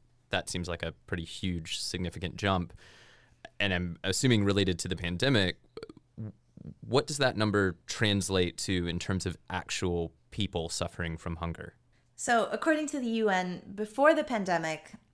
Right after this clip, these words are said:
Speaker 2: the estimate for the number of people suffering from severe food insecurity was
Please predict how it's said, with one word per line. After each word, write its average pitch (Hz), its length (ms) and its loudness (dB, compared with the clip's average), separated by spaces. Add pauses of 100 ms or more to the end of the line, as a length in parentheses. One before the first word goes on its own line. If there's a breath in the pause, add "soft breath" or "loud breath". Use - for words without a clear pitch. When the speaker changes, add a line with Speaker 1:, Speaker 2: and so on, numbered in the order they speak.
(140)
Speaker 2:
the 202 180 4
estimate 220 420 0
for - 140 -6
the 180 100 -4
number 180 260 -2
of 175 140 -2
people 175 360 -2
suffering 170 480 -6
from 156 340 -8
severe 226 480 -2
food 233 180 0
insecurity 156 720 -6
was 151 360 -4